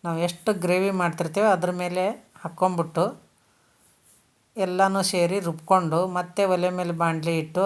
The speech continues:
ಅದಕ್ಕೇನೆ ಒಂದು ಮತ್ತು ಸಣ್ಣ ಸ್ಪೂನ್ಲೆ ಎರಡು ಸ್ಪೂನ್ ತುಪ್ಪ ಹಾಕಿ, ನೀವು ಎಣ್ಣೆನಾರು ಹಾಕ್ಕೊಳ್ಳಿ, ತುಪ್ಪನಾರು ಹಾಕ್ಕೊಳ್ಳಿ, ಅದಕ್ಕೇನೆ ಇದೆಲ್ಲ ರುಬ್ಬಿದ್ವಲ್ಲ ಇದನ್ನೆಲ್ಲನೂ ಹಾಕಿಬಿಟ್ಟು ತುಪ್ಪ ಹಾಕಿದರೆ ಘಮ್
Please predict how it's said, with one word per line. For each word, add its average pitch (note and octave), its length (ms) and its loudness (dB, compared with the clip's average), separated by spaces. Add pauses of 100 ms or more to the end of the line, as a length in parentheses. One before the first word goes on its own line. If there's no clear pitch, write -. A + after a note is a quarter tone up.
ಅದಕ್ಕೇನೆ F#3 500 -2
ಒಂದು E3+ 240 -4
ಮತ್ತು E3 240 -4 (140)
ಸಣ್ಣ F3 340 0
ಸ್ಪೂನ್ಲೆ F3 460 -4
ಎರಡು D3+ 180 -2
ಸ್ಪೂನ್ E3 300 -8
ತುಪ್ಪ D#3+ 160 -4 (100)
ಹಾಕಿ, D#3 320 -2 (800)
ನೀವು E3+ 220 0
ಎಣ್ಣೆನಾರು E3+ 400 0
ಹಾಕ್ಕೊಳ್ಳಿ, F3+ 400 -2
ತುಪ್ಪನಾರು D#3+ 480 0
ಹಾಕ್ಕೊಳ್ಳಿ, C3 300 -10 (920)
ಅದಕ್ಕೇನೆ F3 480 -2
ಇದೆಲ್ಲ F3+ 400 4
ರುಬ್ಬಿದ್ವಲ್ಲ E3+ 520 0 (600)
ಇದನ್ನೆಲ್ಲನೂ E3+ 640 0 (100)
ಹಾಕಿಬಿಟ್ಟು E3 540 -2 (1400)
ತುಪ್ಪ F#3 220 -6 (140)
ಹಾಕಿದರೆ E3+ 460 0 (1080)
ಘಮ್ F3+ 260 0